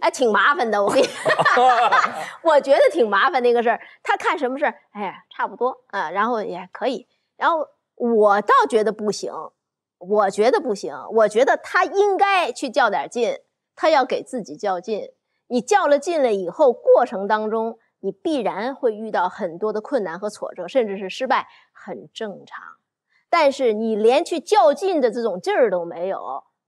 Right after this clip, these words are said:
Speaker 1: 我觉得他就根本一事无成。
Speaker 2: 你怎么把他刺激成冠军的？
Speaker 1: 我，我，我刺-，刺激冠军倒，反正是用各种慢慢的一个引导的过程吧。我觉得，因为一开始其实谁都怕输，他也怕输。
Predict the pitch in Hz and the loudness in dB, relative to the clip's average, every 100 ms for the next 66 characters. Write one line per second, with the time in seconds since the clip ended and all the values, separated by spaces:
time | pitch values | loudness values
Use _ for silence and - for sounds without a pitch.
0 | _ _ 226 220 196 220 233 240 - 262 | _ _ 0 0 0 0 0 -4 -10 -6
1 | 262 247 294 285 247 165 165 190 - 151 | -6 -4 -2 0 -2 -6 -8 -12 -12 -14
2 | 123 - _ _ _ 123 151 110 110 98 | -14 -20 _ _ _ -10 -8 -6 -6 -6
3 | 85 85 117 85 78 82 92 76 73 139 | -8 -10 -10 -10 -10 -8 -6 -6 -10 -10
4 | 226 254 240 202 247 - 175 226 240 - | -2 0 0 -2 -8 -12 -10 -8 -8 -14
5 | 196 233 - - 381 220 214 285 254 339 | -16 -14 -8 -2 -2 -2 -2 -2 -2 -2
6 | 285 190 180 202 196 247 262 277 247 214 | 0 0 -2 -2 0 2 2 2 2 2
7 | - 277 294 277 339 240 196 320 339 480 | -6 -2 0 0 0 0 0 0 2 2
8 | 480 302 226 226 233 208 202 - 220 285 | 4 2 2 2 2 2 -2 -6 -4 0
9 | 202 190 196 330 - 160 151 143 165 226 | 0 -2 -2 -2 -2 -6 -10 -8 -4 -2
10 | 277 302 - _ _ _ - 330 359 359 | 0 0 -4 _ _ _ -6 -2 -2 -4
11 | 339 339 330 196 - 233 240 202 233 208 | -2 -2 -2 -4 -6 -8 -6 -4 -4 -6
12 | 147 - - _ _ _ _ _ - 294 | -14 -16 -20 _ _ _ _ _ -6 -2
13 | 285 - 156 - 185 | -2 -6 -14 -14 -18